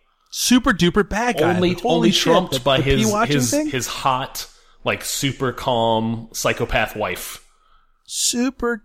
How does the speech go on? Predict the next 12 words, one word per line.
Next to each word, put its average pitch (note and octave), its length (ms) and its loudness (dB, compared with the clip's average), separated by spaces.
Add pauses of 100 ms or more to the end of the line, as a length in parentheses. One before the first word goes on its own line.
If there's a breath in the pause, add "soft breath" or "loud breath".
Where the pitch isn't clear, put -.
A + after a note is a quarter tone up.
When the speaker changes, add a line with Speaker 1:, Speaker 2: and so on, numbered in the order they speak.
(140)
Speaker 1:
duper F#3 480 4
psycho. F3 540 0
But D3 140 -2
let's, - 260 -2
let's, G#3+ 320 -2
Speaker 2:
Yeah. D3 100 4
Speaker 1:
let's - 140 -4
go F3 160 2
back. C3+ 340 -2
Let's C3 220 -6
talk C#3 260 0
about, G#2+ 400 2